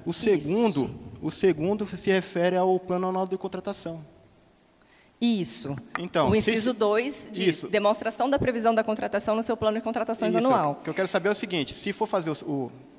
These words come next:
Speaker 1: você não quer falar simplificado, mas se você for fazer só o, o dos incisos ali, é, se você tiver o plano anual de contratação, tiver previsto lá, é obrigatório colocar ou não?
Speaker 2: Como que você vai justificar? Porque, ó,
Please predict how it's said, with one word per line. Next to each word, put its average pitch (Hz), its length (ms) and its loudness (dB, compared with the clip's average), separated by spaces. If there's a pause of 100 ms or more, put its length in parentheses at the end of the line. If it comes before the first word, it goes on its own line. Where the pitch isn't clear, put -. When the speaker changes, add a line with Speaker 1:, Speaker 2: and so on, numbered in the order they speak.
(120)
Speaker 1:
você - 160 -10
não 147 80 -4
quer 156 80 -4
falar 143 180 -2
simplificado, 156 520 -4
mas 127 100 -2
se - 80 -12
você 165 180 -6
for - 140 -16
fazer 170 220 6
só 190 260 6 (320)
o, 151 60 -6
o - 20 -6
dos 147 200 -4
incisos 151 500 2
ali, 147 360 2 (520)
é, 135 600 2 (140)
se - 300 -8
você 196 180 -2
tiver 160 240 0
o 156 60 2
plano 151 240 -2
anual 143 120 0
de 135 60 -4
contratação, 139 400 -8
tiver 165 140 -4
previsto 143 440 -6
lá, 139 160 2
é 147 80 0
obrigatório 147 440 -2
colocar 135 260 -4
ou 196 80 -2
não? 131 180 -8 (1400)
Speaker 2:
Como 480 260 4
que - 140 0
você 285 260 2
vai 240 140 6
justificar? 240 540 -2
Porque, 247 300 -4
ó, 156 100 -2